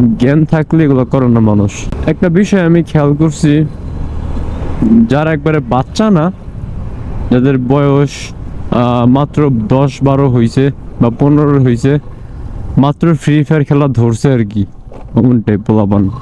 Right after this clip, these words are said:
ওরা সবাই না, মানে, খুব অবসেসড এইসব GoPro-র দিকে।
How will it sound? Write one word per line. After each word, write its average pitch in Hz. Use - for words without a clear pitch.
ওরা 151
সবাই 160
না, 208
মানে, 135
খুব 170
অবসেসড 135
এইসব 123
GoPro-র 143
দিকে। 117